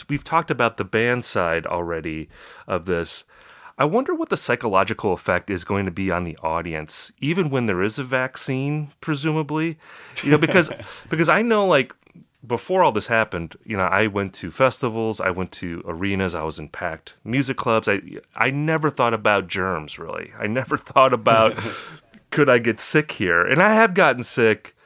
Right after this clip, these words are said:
Speaker 1: um, I think, from being in an arena environment, um, especially, again, when you go to jam band shows and you're going, like, to three in a row. They call it the Wookiee flu. Uh,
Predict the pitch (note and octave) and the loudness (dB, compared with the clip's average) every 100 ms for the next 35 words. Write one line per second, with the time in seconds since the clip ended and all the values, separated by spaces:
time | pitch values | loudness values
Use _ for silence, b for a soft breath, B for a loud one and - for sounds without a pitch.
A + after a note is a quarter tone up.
0 | _ _ _ _ _ _ _ A#2+ A2+ A2 | _ _ _ _ _ _ _ 4 6 6
1 | G2+ G2 - _ _ _ _ _ _ - | 4 0 -8 _ _ _ _ _ _ -4
2 | G#2+ B2+ G#2+ - G2 F2+ G#2+ G#2+ G2+ - | -2 -2 -2 -2 -4 -2 0 0 0 -4
3 | - G2+ F#2+ F2+ F2+ G2+ F#2+ F2+ E2+ F2+ | -4 -2 0 -2 -2 -2 -2 -2 0 0
4 | F2+ E2 E2 D#2+ _ - F#2 E2+ E2+ F2 | 0 -2 -8 -10 _ -6 -4 -2 -4 -8
5 | - _ _ _ _ - A#2+ - A2 A2+ | -16 _ _ _ _ -18 -6 -2 0 0
6 | G2 G#2+ G2+ F#2 F#2+ F2 F#2 F#2 F#2 F2 | 0 2 0 0 0 -2 -2 -4 -2 -4
7 | E2+ - F2 D#2+ E2 E2 F2 E2+ D#2+ F#2 | -4 -6 -6 -6 -8 -4 -4 -4 -6 -10
8 | - G2 F2+ E2 E2 E2 D2+ D2 B B | -8 -6 -6 -4 -2 -2 -4 -8 B B
9 | B B G#2 - F#2+ F2+ D#2+ G2 - E2+ | B B -4 0 0 0 -4 -4 -6 -12
10 | - G2 F2+ D2+ D2+ - - G2 F2 | -8 -4 -2 -2 -6 -14 0 4 4